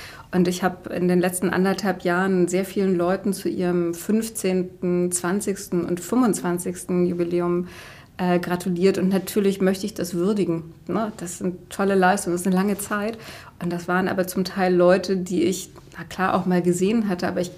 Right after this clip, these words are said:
hab die halt durch Corona nicht so kennenlernen können, wie wenn man im, ähm, im Job gewesen wäre, im Büro. Und das muss ich ehrlich sagen, das ist mir schwer gefallen, wo ich das Gefühl habe, ich tue denen gar nicht also ich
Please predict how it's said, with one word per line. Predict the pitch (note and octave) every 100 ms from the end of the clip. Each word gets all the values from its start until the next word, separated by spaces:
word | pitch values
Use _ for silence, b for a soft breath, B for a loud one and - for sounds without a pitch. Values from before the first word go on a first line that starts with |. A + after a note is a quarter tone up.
| -
hab | F#3
die | G3 F#3+
halt | G3 F3+ - - -
durch | F#3+ F#3+
Corona | - F#3 F#3+ G3
nicht | F#3 F3+ G3 -
so | G#3 G3
kennenlernen | F#3+ F#3+ G#3 F#3+ F#3 F3+
können, | F3+ F#3 F3+
wie | F3
wenn |
man | F#3 F3+
im, | - F#3 F3+ F3+ B B B -
ähm, | F3 E3+ E3+
im | F3+
Job | F3 G#3+ - - - -
gewesen | - E3+ F3 F3 E3
wäre, | F3 E3+
im | F3 F3
Büro. | E3+ F3 G#3 G3+ B B B B - - - -
Und | E3+ -
das | - G#3
muss | A3+ G#3+
ich | G#3
ehrlich | - G#3 G#3+
sagen, | F#3+ G#3 G3
das | G3 G3+
ist | A3+ -
mir | A3 G#3+ B B - -
schwer | - - C#4
gefallen, | A#3 - F#3 F3 F3+
wo |
ich | G3
das | F#3+ G3+
Gefühl | G3+ - A3+
habe, | A3 G3
ich | G#3
tue | - A#3+
denen | A3+ A3
gar | G#3+ G#3
nicht | G#3+ A3 - - - - - - -
also | G3
ich | G3